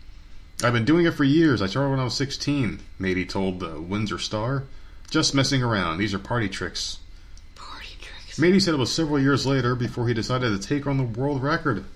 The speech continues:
Speaker 1: "One day I was watching Guinness World Records Gone Wild on T V. There was this guy named Ryan Stock who was doing it. His record was eleven cans in one minute, and I was like,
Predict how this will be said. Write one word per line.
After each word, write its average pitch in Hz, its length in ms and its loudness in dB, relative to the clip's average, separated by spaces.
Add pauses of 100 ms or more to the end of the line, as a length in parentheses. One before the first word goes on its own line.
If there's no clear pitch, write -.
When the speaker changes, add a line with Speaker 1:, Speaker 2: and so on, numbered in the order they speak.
(680)
Speaker 1:
"One 160 220 -2
day 151 140 0
I 147 40 2
was 123 140 2
watching 123 500 0
Guinness 117 360 -2
World 110 280 -4
Records 120 360 2
Gone 110 320 0
Wild 131 320 2
on 131 180 0
T 135 200 0
V. 139 380 0 (800)
There 117 100 0
was 135 100 4
this - 120 4
guy 156 200 4
named 139 180 2
Ryan 139 320 2
Stock 139 380 0
who 117 80 -2
was 104 160 0
doing 92 260 0
it. 78 80 -8 (160)
His 127 180 0
record 139 260 4
was 110 120 0
eleven 139 400 0
cans 135 400 -2
in 110 140 -2
one 131 180 0
minute, 127 340 -2
and 117 120 -2
I 117 40 2
was 110 140 0
like, 110 300 0